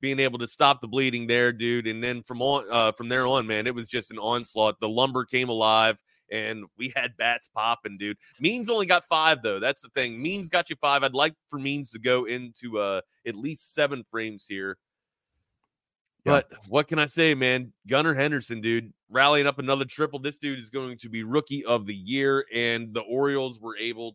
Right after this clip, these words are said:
Speaker 1: to get some bigger bats from Cedric Mullins there late in the game, like you said. Uh, for me, Mullins, clearly player of the game. Uh,
Speaker 2: Yeah.
Speaker 1: he was awarded that as well. So, Rodney, game two coming up.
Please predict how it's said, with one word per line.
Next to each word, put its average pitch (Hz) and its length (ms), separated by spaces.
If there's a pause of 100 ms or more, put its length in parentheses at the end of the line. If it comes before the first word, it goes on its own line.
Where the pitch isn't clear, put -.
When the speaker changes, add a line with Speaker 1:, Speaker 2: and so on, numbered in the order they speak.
Speaker 1:
to 107 200
get 110 200
some 104 300
bigger 139 240
bats 117 360
from 104 200
Cedric 107 340
Mullins 139 340
there 127 200
late 127 200
in 120 60
the 120 60
game, 117 260
like 113 200
you 104 60
said. 110 400 (300)
Uh, 117 220
for 147 100
me, 175 240
Mullins, 135 640 (180)
clearly 110 400
player 113 240
of 98 80
the 98 60
game. 95 420 (300)
Uh, 98 320
Speaker 2:
Yeah. 107 80
Speaker 1:
he 113 60
was 104 120
awarded 104 360
that 98 180
as 90 100
well. 101 400 (300)
So, 120 560 (560)
Rodney, 120 560 (600)
game 131 240
two 156 220
coming 110 300
up. 104 240